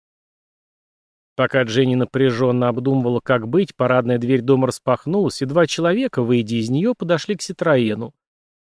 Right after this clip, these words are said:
Молодой человек с ключами в руке и женщина, как две капли воды, похожая на Люси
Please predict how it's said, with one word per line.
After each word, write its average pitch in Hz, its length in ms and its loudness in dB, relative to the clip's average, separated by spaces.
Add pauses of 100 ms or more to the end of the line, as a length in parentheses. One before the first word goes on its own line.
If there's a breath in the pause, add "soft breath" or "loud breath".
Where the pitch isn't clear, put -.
(100)
Молодой 240 300 4
человек 180 400 2
с - 40 -10
ключами 131 520 0
в 117 80 -2
руке 254 340 -2
и 233 40 4
женщина, 131 580 -2
как 123 160 -4
две 127 180 2
капли 127 320 0
воды, 123 340 0
похожая 135 520 2
на 135 80 2
Люси 131 340 -4